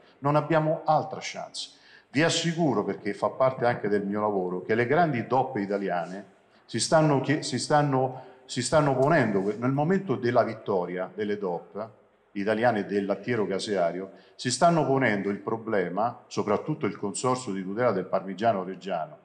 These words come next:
e nella figura di Bertinelli, ve lo dico proprio nomi e cognomi, che cosa si sta ponendo il problema?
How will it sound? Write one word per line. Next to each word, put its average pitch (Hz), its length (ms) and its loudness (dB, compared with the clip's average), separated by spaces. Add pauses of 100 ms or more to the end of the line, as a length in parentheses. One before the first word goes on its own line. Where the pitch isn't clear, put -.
(140)
e 104 80 -8
nella 98 160 -2
figura 101 380 0
di 95 100 -4
Bertinelli, 92 720 -8
ve 92 60 -12
lo 85 80 -12
dico 98 260 -10
proprio 87 260 -14
nomi 110 220 -6
e 95 80 -12
cognomi, 95 500 -14 (840)
che 135 160 0
cosa 165 240 2
si 127 140 0
sta 123 180 2
ponendo 98 460 -2
il 87 60 -8
problema? 90 600 -14